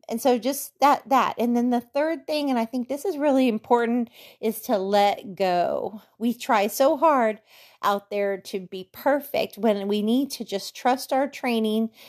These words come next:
and trust our horse and just be in the moment and let it happen.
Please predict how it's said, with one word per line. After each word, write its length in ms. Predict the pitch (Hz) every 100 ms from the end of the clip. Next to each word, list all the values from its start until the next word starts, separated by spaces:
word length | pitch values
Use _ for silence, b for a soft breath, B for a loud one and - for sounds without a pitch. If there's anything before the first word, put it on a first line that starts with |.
| B
and 140 | 208
trust 320 | - 262 240 233
our 140 | 220
horse 680 | 214 302 233 185 208 226 - b b
and 100 | 220
just 280 | 226 220 190
be 160 | 233 247
in 100 | 240
the 60 |
moment 560 | 226 214 220 220 190 -
and 260 | 196 208
let 220 | 208 247 285
it 160 | 226
happen. 580 | 226 196 196 170 156 196